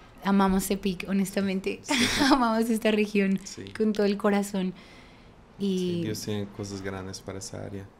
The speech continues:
Speaker 1: Sí, demasiado, demasiado.
Speaker 2: Me encanta lo que dice Jason Upton, lo acabo de escuchar decir esto. Ah, que Jesús nos llama,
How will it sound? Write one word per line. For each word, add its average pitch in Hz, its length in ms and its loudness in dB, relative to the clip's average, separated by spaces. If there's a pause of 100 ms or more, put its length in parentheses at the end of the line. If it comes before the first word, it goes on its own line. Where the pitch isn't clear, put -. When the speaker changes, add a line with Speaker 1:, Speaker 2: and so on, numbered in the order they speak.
(100)
Speaker 1:
Sí, 175 320 -4
demasiado, 170 680 -2 (640)
demasiado. 175 580 -6 (200)
Speaker 2:
Me 113 80 -8
encanta 104 280 -4
lo 101 120 -4
que 101 80 -6
dice 101 240 -6
Jason 98 320 -8
Upton, 95 320 -10
lo 95 80 -10
acabo 101 200 -4
de 98 40 -2
escuchar 95 360 -8
decir 95 300 -10
esto. 101 280 -10 (680)
Ah, 95 420 -6 (880)
que 98 600 -8 (680)
Jesús 104 340 -6
nos 101 160 -4
llama, 98 420 -6